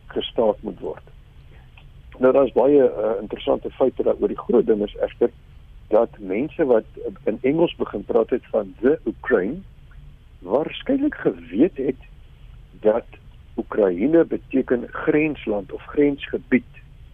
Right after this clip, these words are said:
En dan praat hulle, omdat hulle weet is eintlik 'n soort naam vir dan die grensgebied.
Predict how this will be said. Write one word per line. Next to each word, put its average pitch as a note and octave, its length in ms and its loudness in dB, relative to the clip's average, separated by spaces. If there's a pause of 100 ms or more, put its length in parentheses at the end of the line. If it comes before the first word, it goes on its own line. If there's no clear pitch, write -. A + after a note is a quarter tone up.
(280)
En G#2+ 120 -6
dan A2 180 2
praat B2+ 240 4
hulle, B2+ 260 0 (180)
omdat C#3+ 180 -2
hulle C#3+ 140 0
weet A#2+ 140 4
is - 120 -2
eintlik B2 240 0
'n A2 60 -2
soort D3+ 320 2
naam A2 220 2 (140)
vir A2 200 -2
dan A2 260 0
die C#3+ 200 2
grensgebied. G#2+ 760 -2